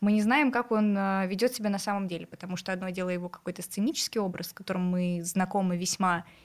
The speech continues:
и весьма общо, а другое дело это он в жизни. И вот вопрос. Получается, тогда out of character или О С, оно должно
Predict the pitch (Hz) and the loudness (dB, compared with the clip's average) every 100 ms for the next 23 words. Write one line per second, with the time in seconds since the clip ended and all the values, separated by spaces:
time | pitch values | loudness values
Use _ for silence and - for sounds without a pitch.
0 | - 190 185 208 185 170 - - - - | -4 0 0 2 4 2 -2 -6 -2 0
1 | 185 151 - - - - - 196 190 185 | 0 -2 -6 -20 -20 -12 2 4 4 4
2 | 196 208 311 233 247 202 214 214 196 202 | 0 2 2 4 4 4 2 2 2 0
3 | 170 165 156 - - - 247 262 269 220 | -2 -4 -8 -14 -8 2 2 4 2 2
4 | 220 - - - - 214 226 262 262 233 | 0 -2 -12 -20 -2 2 4 4 2 2
5 | 214 226 320 320 214 220 202 - 349 381 | 2 4 4 4 2 0 0 0 0 0
6 | - 175 175 175 190 190 - 180 165 - | 0 -2 0 -2 -2 -2 -2 -4 -6 -12
7 | - - 202 226 240 233 | -8 0 2 4 4 2